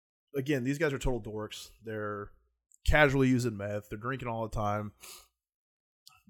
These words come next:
They get him into the interrogation room,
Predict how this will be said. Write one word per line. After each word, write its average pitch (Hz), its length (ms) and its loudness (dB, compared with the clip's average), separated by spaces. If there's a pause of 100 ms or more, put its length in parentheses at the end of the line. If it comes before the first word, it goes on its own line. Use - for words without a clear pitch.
They 131 220 4
get 143 180 2
him 143 120 2
into 131 720 0
the 127 80 -4
interrogation 120 680 2
room, 107 420 -2